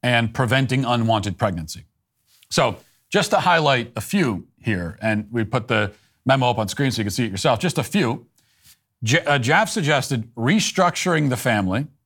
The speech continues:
um, encouraging people to post-, postpone or avoid marriage.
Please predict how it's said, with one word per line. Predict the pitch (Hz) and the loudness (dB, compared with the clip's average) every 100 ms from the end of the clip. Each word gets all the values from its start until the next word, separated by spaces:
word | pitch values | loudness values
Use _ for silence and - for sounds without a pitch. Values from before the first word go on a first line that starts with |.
| _ _ _ _ _ 110 | _ _ _ _ _ 0
um, | 110 117 | 2 2
encouraging | 123 - 180 165 175 | -2 0 2 2 0
people | 160 160 143 | 0 0 -2
to | - | -4
post-, | 110 135 113 - | -2 -2 -2 -4
postpone | 147 135 - 160 160 165 | -2 -2 -2 0 2 2
or | 135 117 | 2 2
avoid | 107 139 135 | 0 0 2
marriage. | 113 110 92 104 123 - | 2 2 0 -2 -6 -12